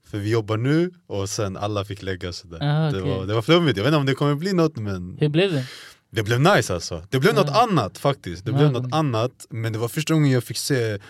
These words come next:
Speaker 1: Masse, eh,
Speaker 2: In
Speaker 1: jobba
Speaker 2: action.
Speaker 1: liksom. Ja, in action. Och jag fattade ju direkt, "Den här killen kan ju, alltså." Det är
Speaker 2: Men,
Speaker 1: så
Speaker 2: eh, eh, Masse,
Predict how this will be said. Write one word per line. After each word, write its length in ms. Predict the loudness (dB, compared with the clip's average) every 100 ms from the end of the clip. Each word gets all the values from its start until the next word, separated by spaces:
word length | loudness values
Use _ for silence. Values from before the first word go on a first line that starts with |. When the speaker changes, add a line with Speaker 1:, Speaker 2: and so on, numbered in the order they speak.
| -12
Speaker 1:
Masse, 460 | -2 -2 0 0 0 0 -2 -4 -6 -8 -10 -12
eh, 460 | -10 -8 -8 -8 -4
Speaker 2:
In 60 | 0
Speaker 1:
jobba 100 | 0
Speaker 2:
action. 200 | 2 0
Speaker 1:
liksom. 240 | 0 -2
Ja, 160 | 0 0
in 180 | 0 0
action. 460 | 0 -2 -6 -8 -14 -20 _
Och 80 | -10
jag 120 | -10 -8
fattade 280 | -8 -8
ju 60 | -10
direkt, 380 | -8 -6 -8 -8
"Den 80 | -14
här 80 |
killen 420 | -14 -14 -16 -18 -18 -18
kan 100 | -18
ju, 180 | -18
alltså." 280 | -20 -20 -20 _ _ _ _ _ _ _ -10
Det 60 |
är 40 | -4
Speaker 2:
Men, 380 | 0 2 0 -2 -10
Speaker 1:
så 60 | -14 _ -20
Speaker 2:
eh, 480 | -20 -20 -18 -16 -12
eh, 80 | -8
Masse, 600 | -4 -4 -2 -2 -2